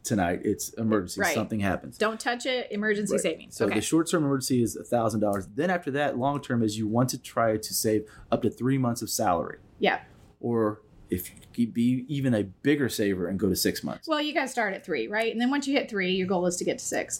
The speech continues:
Speaker 1: Correct.
Speaker 2: I remember trying to do this in my twenties, thinking this is something I will never get to. But we did.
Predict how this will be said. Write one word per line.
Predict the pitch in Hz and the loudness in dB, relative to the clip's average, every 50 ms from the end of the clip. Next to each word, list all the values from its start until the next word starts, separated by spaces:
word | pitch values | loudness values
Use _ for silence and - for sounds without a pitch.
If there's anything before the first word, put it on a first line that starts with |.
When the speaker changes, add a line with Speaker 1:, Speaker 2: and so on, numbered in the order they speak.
| - - | -4 0
Speaker 1:
Correct. | - 117 98 - - - | 0 0 0 0 -2 -2
Speaker 2:
I | 240 311 | 0 0
remember | 359 349 339 330 285 302 | 0 0 -2 -2 -2 -4
trying | - 277 262 254 247 | -2 -2 -2 0 0
to | 240 | 0
do | 220 233 220 | 0 0 -2
this | 208 208 208 220 | -2 -2 -2 0
in | 208 | 0
my | 202 185 | 0 0
twenties, | 185 180 214 196 190 185 175 170 - - | 0 0 0 2 2 2 0 -2 -2 0
thinking | - 214 214 202 - 196 196 185 | 2 2 2 2 0 -2 0 2
this | 190 226 220 226 | 2 2 2 0
is | 220 208 | -2 -2
something | - 220 208 196 190 196 185 | 0 0 0 0 0 -2 -2
I | - - 196 196 | 0 0 0 0
will | 190 185 190 | 0 0 0
never | 185 185 185 190 190 185 180 196 190 185 180 180 180 - | 2 2 2 2 2 2 2 0 0 0 -2 -2 -2 0
get | 196 175 175 - | 0 0 0 0
to. | - 202 170 165 156 160 - | 0 0 2 2 0 0 0
But | - 208 220 | 0 2 2
we | 262 302 | 2 0
did. | 240 311 415 466 254 180 175 175 170 170 | 0 2 2 2 2 0 0 -4 -8 -10